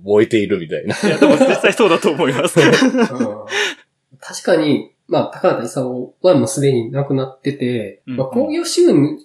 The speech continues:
Speaker 3: としては、もう圧倒的に宮崎駿が上に行ってたわけですよね。で、世間的な知名度もも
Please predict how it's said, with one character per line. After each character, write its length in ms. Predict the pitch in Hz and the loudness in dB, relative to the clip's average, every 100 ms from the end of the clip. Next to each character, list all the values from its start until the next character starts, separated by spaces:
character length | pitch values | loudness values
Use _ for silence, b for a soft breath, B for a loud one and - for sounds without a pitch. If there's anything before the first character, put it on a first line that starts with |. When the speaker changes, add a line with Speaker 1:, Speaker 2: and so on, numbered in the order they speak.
| - | -12
Speaker 3:
と 80 | - | -10
し 120 | - | -4
て 100 | 156 | 0
は、 500 | 139 143 - - - _ _ | 2 2 0 -10 -20 _ _
も 100 | 131 | -6
う 40 | - | -6
圧 120 | - | -6
倒 100 | 196 | -4
的 180 | 196 196 | -2 0
に 100 | 185 | 2
宮 200 | 143 147 | 4 2
崎 200 | 160 127 | 0 -2
駿 260 | 127 127 120 | -6 -6 -4
が 140 | 123 | -4
上 220 | 143 160 | -2 -4
に 160 | 160 151 | -4 -8
行 60 | |
っ 40 | - | 0
て 120 | 175 | 0
た 200 | 117 107 | 0 -6
わ 120 | 123 | -8
け 100 | 123 | -8
で 100 | 107 | -8
す 120 | - | -10
よ 80 | 101 | -14
ね。 220 | 107 110 _ _ _ | -14 -16 _ _ _
で、 100 | 131 | -10
世 160 | - 180 | -4 0
間 200 | 202 202 | 2 0
的 140 | 233 | -2
な 100 | 170 | -2
知 180 | 143 131 | -2 -2
名 160 | 143 160 | 0 2
度 100 | 127 | 0
も 160 | 110 | -2
も 380 | 107 104 104 - | -8 -10 -10 -14